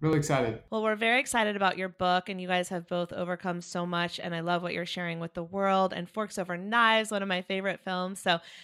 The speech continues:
Speaker 2: take us back. How did you get started on this journey to health?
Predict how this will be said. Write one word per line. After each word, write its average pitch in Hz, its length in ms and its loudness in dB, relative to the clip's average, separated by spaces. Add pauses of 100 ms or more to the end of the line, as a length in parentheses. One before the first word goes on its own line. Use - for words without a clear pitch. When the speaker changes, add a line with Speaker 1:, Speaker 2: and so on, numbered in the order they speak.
(100)
Speaker 2:
take 269 160 0
us 381 160 -4
back. 185 380 4
How 190 300 0
did 196 220 -10
you 214 100 -4
get 190 180 -2
started 180 680 0 (100)
on 165 220 -2
this 170 200 -6 (280)
journey 180 420 -2
to 175 120 -6
health? 185 380 -2